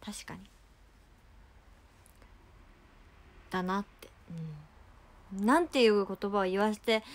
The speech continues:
しまったんだ」っていうこの罪悪感に変わる後に、うん、言わせてしまったっていう、本当自分から言わなきゃいけなかったのにっていう、うん、かわ-、罪悪感に変わってしまいますわ。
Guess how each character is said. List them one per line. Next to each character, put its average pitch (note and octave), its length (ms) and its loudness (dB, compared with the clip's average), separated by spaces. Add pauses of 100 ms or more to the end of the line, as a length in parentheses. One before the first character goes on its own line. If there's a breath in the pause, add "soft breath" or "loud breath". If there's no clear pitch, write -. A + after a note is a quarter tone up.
(180 loud breath)
し - 180 -4
ま A#3+ 100 6
っ A#3+ 120 0
た D#4 180 8
ん C#4+ 100 2
だ」 G3+ 140 6
っ F#3+ 40 -4
て - 200 -8
い F#3+ 240 2
う F#3+ 40 -4
こ G3+ 120 -6
の G3 80 0
罪 B3+ 300 6
悪 D#4+ 180 -2
感 G3+ 140 0
に F#3+ 120 -4
変 F#3+ 120 2
わ F#3+ 60 2
る F#3 80 0
後 F#3 280 -6
に、 F3+ 200 -8 (640 soft breath)
う F#3+ 60 -4
ん、 F#3 100 -4
言 G#3 160 4
わ C4 100 4
せ - 80 -8
て B3+ 80 -4
し A#3+ 140 0
ま A#3+ 100 6
っ A3+ 100 -6
た A3+ 120 2
っ G#3 60 0
て - 140 -10
い D3+ 40 -4
う、 - 120 -8
本 G#3+ 120 0
当 G#3 60 -2
自 G3+ 160 -2
分 B3 180 2
か C4 80 4
ら B3 60 6
言 A#3+ 120 6
わ C4 80 2
な C#4 100 0
き A3+ 80 -2
ゃ G#3 40 0
い F#3+ 40 -6
け G3 80 -8
な F#3+ 100 -6
か E3+ 100 -6
っ D#3 120 -8
た - 60 -14
の - 100 -14
に - 100 -14
っ - 20 -18 (120)
て F#3 100 -14
い F3+ 40 -10
う、 - 40 -16 (1000 loud breath)
う - 120 -20
ん、 - 40 -20
か - 160 -12
わ-、 F3+ 160 -6
罪 G3 180 -4
悪 F#3+ 60 -6
感 E3 100 -8
に D#3+ 60 -10
変 - 100 -14
わ F3+ 60 -10
っ - 20 -12
て - 60 -20
し - 80 -12
ま F3+ 100 -6
い F3 40 -8
ま E3+ 120 -10
す - 140 -16
わ。 D#3 140 -14